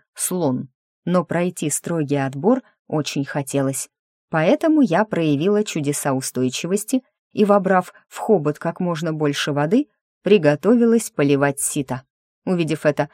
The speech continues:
Галаго магии вскрыл окно и проник внутрь.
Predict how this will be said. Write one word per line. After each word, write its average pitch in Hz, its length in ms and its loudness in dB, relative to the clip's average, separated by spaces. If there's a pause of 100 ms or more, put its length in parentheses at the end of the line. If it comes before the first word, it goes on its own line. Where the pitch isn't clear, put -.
(160)
Галаго 170 480 2
магии 147 440 2
вскрыл 147 380 -2
окно 220 400 0 (300)
и 196 100 0
проник 160 420 0
внутрь. 139 460 -2